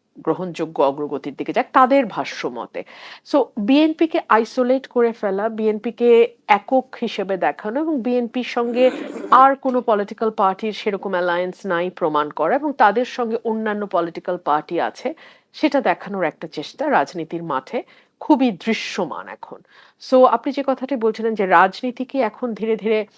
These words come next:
রাজপথের দিকে যাচ্ছে কিনা, রাজনীতিকে যদি আপনি টেনে রাজপথের দিকে নিতে চান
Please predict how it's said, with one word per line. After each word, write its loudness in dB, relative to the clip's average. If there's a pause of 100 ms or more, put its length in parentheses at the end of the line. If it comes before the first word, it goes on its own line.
(300)
রাজপথের 0
দিকে -6
যাচ্ছে -10
কিনা, -8 (380)
রাজনীতিকে 2
যদি 0
আপনি -4 (140)
টেনে 2
রাজপথের -2
দিকে -6
নিতে -4
চান -2